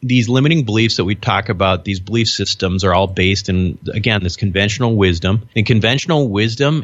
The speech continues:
is, I mean, going against what people have been telling you, people you trust, like your parents. I mean, it's like literally, it's almost like, you know, you're, you're following a,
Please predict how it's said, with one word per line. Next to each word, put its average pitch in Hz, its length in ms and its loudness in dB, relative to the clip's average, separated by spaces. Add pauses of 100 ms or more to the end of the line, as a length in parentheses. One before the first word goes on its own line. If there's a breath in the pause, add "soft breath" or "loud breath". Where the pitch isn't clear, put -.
is, 117 460 0 (140)
I 120 60 -2
mean, 131 340 0 (160)
going 180 360 4
against 127 640 0
what 107 220 -4
people 135 320 -4
have 95 80 -4
been 90 180 -2
telling 143 500 -2
you, 180 460 0
people 127 300 -2
you 110 160 0
trust, 147 600 0
like 92 200 -4
your 80 180 -12
parents. 170 800 0 (100)
I - 60 -4
mean, 160 160 4
it's 156 220 0
like 147 200 0
literally, 127 1000 0
it's 127 180 -4
almost 151 320 0
like, 110 340 0
you 123 80 -2
know, 101 340 0
you're, 107 720 0 (140)
you're 110 180 2
following 120 420 2
a, 110 120 0